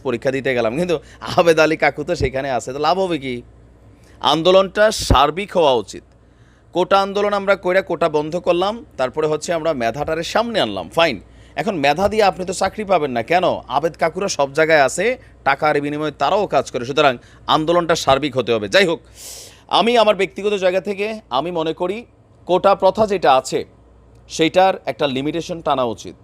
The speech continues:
মেধার ভিত্তিতে নাইনটি পার্সেন্ট বা এইটি পার্সেন্ট ছাত্রছাত্রী তারা তাদের ভবিষ্যতের বীজ বপন করবে, সেটার পক্ষে। এই মুহূর্তে আপনারা জানেন যে গতকালকে একটা ঐতিহাসিক রায় আসছে আবার হাইকোর্টের পক্ষ থেকে, তবে এই রায়টায় অনেকটা,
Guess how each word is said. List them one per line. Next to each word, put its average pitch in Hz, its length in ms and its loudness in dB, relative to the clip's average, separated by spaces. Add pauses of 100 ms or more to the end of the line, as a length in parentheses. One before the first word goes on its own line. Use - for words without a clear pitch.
(440)
মেধার 147 500 0
ভিত্তিতে 185 440 -8
নাইনটি 147 340 -6
পার্সেন্ট 160 440 -4 (120)
বা 123 120 4 (360)
এইটি 170 340 -4
পার্সেন্ট 180 320 -4
ছাত্রছাত্রী 143 600 -4
তারা 143 240 2
তাদের 135 300 -2 (460)
ভবিষ্যতের 170 600 0 (180)
বীজ 147 200 0 (120)
বপন 147 280 0
করবে, 147 280 0 (400)
সেটার 139 320 0
পক্ষে। 123 260 -2
এই 202 60 2
মুহূর্তে 226 380 -2
আপনারা 131 200 -4
জানেন 139 140 -4
যে 135 100 -2
গতকালকে 139 500 0 (440)
একটা 131 140 2 (120)
ঐতিহাসিক 160 580 -2 (140)
রায় 151 300 0
আসছে 131 220 -6
আবার 123 160 0
হাইকোর্টের 117 460 -4
পক্ষ 113 140 -6 (120)
থেকে, 151 180 4 (380)
তবে 175 180 0
এই 185 60 4
রায়টায় 151 520 2
অনেকটা, 139 380 -2